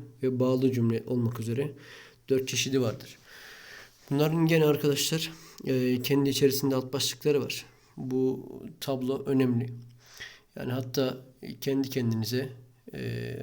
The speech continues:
hangisinin kaç tane alt başlığı vardır şeklinde hafızanızda yer edinebilirsiniz. Bakın mesela yüklemin türüne göre cümleler iki tane, yüklemin yerine göre cümleler üç tane,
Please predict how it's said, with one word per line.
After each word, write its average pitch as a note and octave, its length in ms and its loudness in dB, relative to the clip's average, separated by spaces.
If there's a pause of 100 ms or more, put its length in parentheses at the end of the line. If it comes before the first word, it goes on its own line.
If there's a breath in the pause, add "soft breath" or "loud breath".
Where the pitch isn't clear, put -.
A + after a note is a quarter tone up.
hangisinin C3 560 0
kaç C3 240 -4
tane B2+ 160 -2
alt A#2+ 260 -4
başlığı A#2 500 -4 (880 loud breath)
vardır A#2+ 360 0
şeklinde B2 640 -2
hafızanızda B2 880 -2 (220)
yer B2 180 2
edinebilirsiniz. A#2 920 2 (720 loud breath)
Bakın C#3 240 2
mesela C3 240 4
yüklemin C3+ 400 8
türüne C3+ 260 6
göre A#2 260 4
cümleler A#2 360 2
iki C#3+ 220 -6
tane, G#2 280 0
yüklemin C3 440 4
yerine B2+ 300 8
göre A#2 240 4
cümleler A#2 520 2 (160)
üç - 200 -4
tane, G#2+ 340 -2